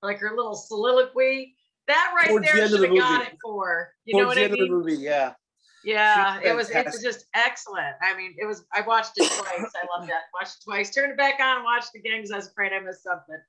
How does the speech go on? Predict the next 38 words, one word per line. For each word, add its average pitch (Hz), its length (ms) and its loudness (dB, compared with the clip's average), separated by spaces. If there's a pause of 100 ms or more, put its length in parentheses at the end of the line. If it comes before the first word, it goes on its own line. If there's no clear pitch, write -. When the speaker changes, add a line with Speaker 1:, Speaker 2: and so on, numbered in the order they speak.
(540)
Speaker 1:
And, 208 320 -2
um, 196 360 -4
then 247 160 2
I 262 100 4
watched, 233 400 -2 (360)
finally, 254 840 -2
Top 220 260 0
Gun 208 280 -4
Maverick. 170 540 -4 (280)
It 254 200 2
is 294 400 -2
probably 202 520 -2
one 185 160 -10
of 165 120 -12
the 175 80 -8
best 165 420 -10
movies 156 340 -14
I 156 120 -4
have 151 160 -8
ever 139 240 -10
seen, 135 480 -12 (160)
literally, 156 680 -4 (140)
in 180 80 -6
a 175 60 -4
long 196 260 -2
time. 175 340 -2 (360)
Straight 262 440 0
from 233 220 0
big, 220 420 -2
from 196 220 -6
big 208 260 0
budget 202 380 -2
Hollywood. 160 640 -2
That's 160 220 -8
all 160 180 -2
I 151 40 -6
can - 140 -20
say 160 120 -20